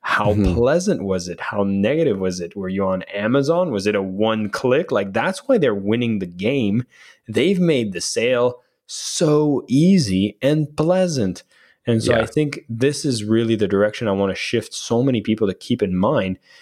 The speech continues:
Speaker 1: is if you can make it so fun and pleasant for people to work with you, then yeah, you're gonna be effective. And what's more, what is not as pleasant as doing it with an energy of love through the whole process?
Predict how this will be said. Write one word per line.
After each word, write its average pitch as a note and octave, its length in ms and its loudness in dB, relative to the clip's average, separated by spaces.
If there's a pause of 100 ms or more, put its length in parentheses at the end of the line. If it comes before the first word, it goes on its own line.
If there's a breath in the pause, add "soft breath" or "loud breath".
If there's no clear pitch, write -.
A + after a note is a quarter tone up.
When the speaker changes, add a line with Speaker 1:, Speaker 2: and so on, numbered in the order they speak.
(200 soft breath)
Speaker 1:
is A2 260 0
if B2 160 -4
you E3 120 4
can B3+ 240 4
make C#3+ 240 2
it C3+ 100 -2
so D#3+ 320 0
fun D#3 460 0
and G#2+ 180 0
pleasant A#2 460 0
for G2+ 80 -2
people B2+ 300 -2
to - 140 -2
work F2 440 0
with D#3+ 200 -2
you, G3+ 240 2 (440 soft breath)
then C#3 180 2
yeah, D#3 300 4
you're A#2 180 2
gonna F#3 140 2
be D#3 140 4
effective. G#2+ 580 -2
And G2 240 2
what's D#3+ 200 0
more, E3 280 2 (400 loud breath)
what F3+ 180 4
is G#3 320 0
not C#3+ 640 2
as A2+ 200 2
pleasant A#2+ 680 -2
as G#2 260 -2
doing A#2 300 0
it B2+ 180 -2
with A2+ 160 -4
an G#2 120 2
energy G#2 340 0
of F2+ 160 0
love G2+ 520 2
through G#2+ 200 -8
the F2+ 140 0
whole A2+ 340 0
process? G2+ 840 -4